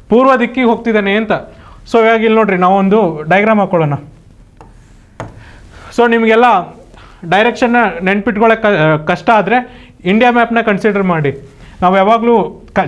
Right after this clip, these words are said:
ಜಮ್ಮು ಮತ್ತು ಕಾಶ್ಮೀರ ಎಲ್ಲಿದೆ ಅಂತೀವಿ? ನಾರ್ತಲ್ಲಿದೆ ಅಂತೀವಿ. ಕ-, ಕೊ-, ಆಮೇಲೆ ತಮಿಳ್ನಾಡು ಎಲ್ಲಿದೆ ಅಂದ್ರೆ ಸೌತಲ್ಲಿದೆ ಅಂತ ಹೇಳ್ತೀವಿ. ನೀವು ಬೇಕಾದ್ರೆ ಕನ್ಯಾಕುಮಾರಿ ಎಲ್ಲಿದೆ ಅಂದ್ರೆ ಸೌತಲ್ಲಿ ಇದೆ ಅಂತೀವಿ, ಮುಂಬೈ ಎಲ್ಲಿದೆ ಅಂದ್ರೆ ವೆಸ್ಟಲ್ಲಿ ಇದೆ ಅಂತೀವಿ,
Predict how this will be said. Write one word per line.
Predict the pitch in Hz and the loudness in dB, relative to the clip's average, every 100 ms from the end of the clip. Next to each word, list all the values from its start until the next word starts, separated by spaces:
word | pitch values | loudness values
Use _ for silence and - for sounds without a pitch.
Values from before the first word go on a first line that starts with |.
| 151 | 0
ಜಮ್ಮು | 196 233 | 0 2
ಮತ್ತು | 233 220 | 0 0
ಕಾಶ್ಮೀರ | 214 - 233 | -2 0 0
ಎಲ್ಲಿದೆ | 208 220 220 | 0 0 0
ಅಂತೀವಿ? | 214 214 240 | 0 0 -2
ನಾರ್ತಲ್ಲಿದೆ | 208 180 202 220 214 190 | 2 0 0 0 0 2
ಅಂತೀವಿ. | 190 196 165 120 - - - - - - | 0 0 -2 -4 -10 -20 -20 -20 -18 -4
ಕ-, | 170 156 196 | 0 2 0
ಕೊ-, | 190 175 160 180 - - - - - - - _ - - - - - - _ - - - - _ _ - - - - | 0 0 0 -6 -16 -20 -20 -20 -20 -20 -20 _ -20 -20 -20 -20 -20 -20 _ -20 -20 -20 -20 _ _ -20 -20 -20 -6
ಆಮೇಲೆ | 165 190 202 165 139 - - - - | -2 0 0 -2 -4 -14 -20 -14 -2
ತಮಿಳ್ನಾಡು | 185 220 233 226 | 0 2 2 2
ಎಲ್ಲಿದೆ | 214 226 214 | 2 2 0
ಅಂದ್ರೆ | 208 220 | 0 0
ಸೌತಲ್ಲಿದೆ | 254 233 214 226 220 208 190 | 0 0 0 0 0 0 0
ಅಂತ | 220 226 | 0 -2
ಹೇಳ್ತೀವಿ. | 190 180 139 - - - - - - - | -2 -2 -4 -6 -18 -20 -20 -20 -20 -4
ನೀವು | 175 | 0
ಬೇಕಾದ್ರೆ | 190 202 214 | 0 2 0
ಕನ್ಯಾಕುಮಾರಿ | 208 190 233 240 233 226 | 0 0 0 2 2 2
ಎಲ್ಲಿದೆ | 220 220 | 2 2
ಅಂದ್ರೆ | 214 214 262 | 0 0 0
ಸೌತಲ್ಲಿ | 220 214 226 220 | 0 0 0 0
ಇದೆ | 196 | 0
ಅಂತೀವಿ, | 196 202 170 123 - - - | -2 -2 -4 -4 -10 -14 -2
ಮುಂಬೈ | 180 214 233 | 2 2 4
ಎಲ್ಲಿದೆ | 226 220 214 | 2 2 2
ಅಂದ್ರೆ | 202 214 240 | 2 2 2
ವೆಸ್ಟಲ್ಲಿ | 190 185 240 233 | 0 0 0 0
ಇದೆ | 208 190 | 2 2
ಅಂತೀವಿ, | 208 220 165 | 0 0 -2